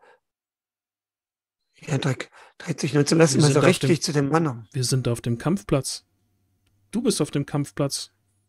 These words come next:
Speaker 2: Schaut dich an und in dem Augenblick stehst du mitten in dem Gemenge. Du musst einem Schlag des Schwarzen ausweichen, damit er dir nicht den Kopf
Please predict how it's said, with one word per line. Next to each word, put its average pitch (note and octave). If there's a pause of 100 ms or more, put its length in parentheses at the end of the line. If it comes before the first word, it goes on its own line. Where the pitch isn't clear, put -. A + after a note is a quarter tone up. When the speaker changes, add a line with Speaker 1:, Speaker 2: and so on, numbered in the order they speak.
(160)
Speaker 2:
Schaut C#3
dich C#3
an D3+
und C#3+
in C3+
dem D#3
Augenblick C#3+
stehst -
du C3
mitten D#3+ (260)
in D#3
dem C#3
Gemenge. C3 (600)
Du B2+
musst D3+
einem C3+
Schlag D3+
des C3+
Schwarzen D3
ausweichen, B2
damit A#2
er B2
dir A#2+
nicht A#2+
den A#2+
Kopf -